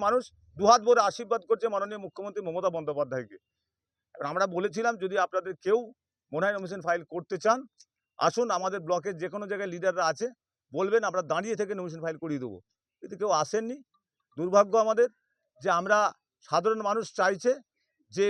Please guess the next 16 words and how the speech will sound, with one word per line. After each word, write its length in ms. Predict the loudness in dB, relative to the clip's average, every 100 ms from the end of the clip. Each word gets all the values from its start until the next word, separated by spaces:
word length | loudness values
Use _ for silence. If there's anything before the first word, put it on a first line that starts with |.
| 0
মমতা 260 | -2 0 0
বন্দ্যোপাধ্যায় 500 | 0 0 0 0 -2 0
ছাড়া 200 | 2 2 -2 _ _ _ 2
আর 160 | 2 2 -2
পশ্চিমবাংলায় 580 | -8 -8 -6 -2 0 0
কেউ 120 | -2 0
নাই। 160 | 0 -2 -12 _ _
কারণ 160 | -2 -2 -2
দেখলেন 240 | -4 -4 -4
এই 40 | -6
ছদি-, 340 | -6 -4 -4 0
আহ, 320 | 0 0 0 -4 -2
ছটা 240 | 0 2 0 0
আমাদের 220 | -2 -4 -6
উপনির্বাচন 500 | -4 2 4 4 -2
হলো, 140 | -4